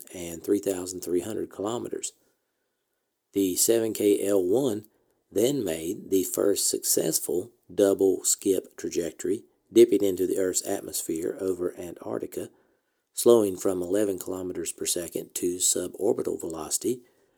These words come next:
then skipping back out into space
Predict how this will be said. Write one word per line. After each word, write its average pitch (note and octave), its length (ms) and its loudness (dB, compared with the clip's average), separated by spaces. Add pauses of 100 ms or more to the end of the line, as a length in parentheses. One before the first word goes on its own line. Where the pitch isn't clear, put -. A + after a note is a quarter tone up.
(200)
then G#2 140 2
skipping G2 500 0
back B2 380 -6
out - 260 -8
into F#2 280 -10
space - 580 -4